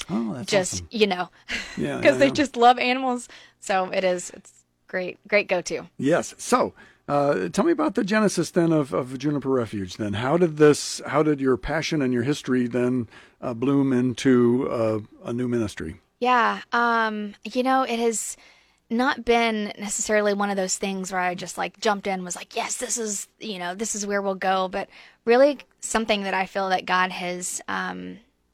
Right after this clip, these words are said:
Speaker 2: created and, uh, formed over time. Um, and it has been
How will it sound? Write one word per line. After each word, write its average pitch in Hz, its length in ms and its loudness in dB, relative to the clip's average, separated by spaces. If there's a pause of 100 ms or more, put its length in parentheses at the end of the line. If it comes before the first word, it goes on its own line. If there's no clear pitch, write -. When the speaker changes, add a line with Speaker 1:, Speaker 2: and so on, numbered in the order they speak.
(580)
Speaker 2:
created 170 680 -4 (120)
and, 185 600 -8 (420)
uh, 190 260 -8
formed 190 640 -4
over 185 280 -4
time. 180 720 -8
Um, 95 680 -6 (160)
and 190 680 -4 (540)
it 214 120 0
has 214 200 -4
been 190 320 0